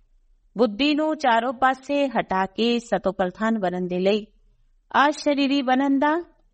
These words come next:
ਅਭਿਆਸ ਕਰਨਾ ਹੈ। ਦੈਵੀ ਗੁਣ ਧਾਰਨ ਕਰਨੇ ਨੇ। ਦੂਜਾ, ਬੁੱਧੀ ਵਿੱਚ ਚੰਗੇ ਚੰਗੇ ਖਿਆਲਾਤ ਲਿਆਣੇ ਨੇ। ਸਾਡੇ ਰਾਜ ਵਿੱਚ ਕੀ ਕੀ ਹੋਏਗਾ, ਉਸ ਤੇ ਵਿਚਾਰ ਕਰ। ਆਪਣੇ ਆਪ ਨੂੰ ਉਸ ਜਿਹਾ ਲਾਇਕ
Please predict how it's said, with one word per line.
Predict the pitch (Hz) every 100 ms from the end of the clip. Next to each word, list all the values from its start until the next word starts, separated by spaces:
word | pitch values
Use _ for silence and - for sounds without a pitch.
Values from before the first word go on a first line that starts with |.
| 185
ਅਭਿਆਸ | - 190 226 226
ਕਰਨਾ | - 175 185 208
ਹੈ। | 214 220 - _ _ _ _ _ -
ਦੈਵੀ | 185 226 233 262 302
ਗੁਣ | 254 311 302 302 - _
ਧਾਰਨ | 277 285 226 185
ਕਰਨੇ | 190 180 180 180
ਨੇ। | 185 190 - _ -
ਦੂਜਾ, | - 190 - 180 180 208 - _ _ _ _ -
ਬੁੱਧੀ | 240 220 294
ਵਿੱਚ | 285 302
ਚੰਗੇ | 277 254 285
ਚੰਗੇ | 262 277 277 294 294
ਖਿਆਲਾਤ | - 196 190 202 208
ਲਿਆਣੇ | 180 175 170 196
ਨੇ। | 220 233 _ _ _ _ _ _
ਸਾਡੇ | - 233 226 277 311
ਰਾਜ | 254 233 240
ਵਿੱਚ | 269 277
ਕੀ | - - 302
ਕੀ | 302 311
ਹੋਏਗਾ, | 233 185 175 202 190 180 _ _ 214
ਉਸ | 233
ਤੇ | - 285
ਵਿਚਾਰ | 240 - 180 175
ਕਰ। | - 214 214 _ _ _ _ _ _ _
ਆਪਣੇ | 226 247 269 302
ਆਪ | 294 285
ਨੂੰ | 294 302 269
ਉਸ | 240 226
ਜਿਹਾ | 247 277 269 285
ਲਾਇਕ | 247 185 190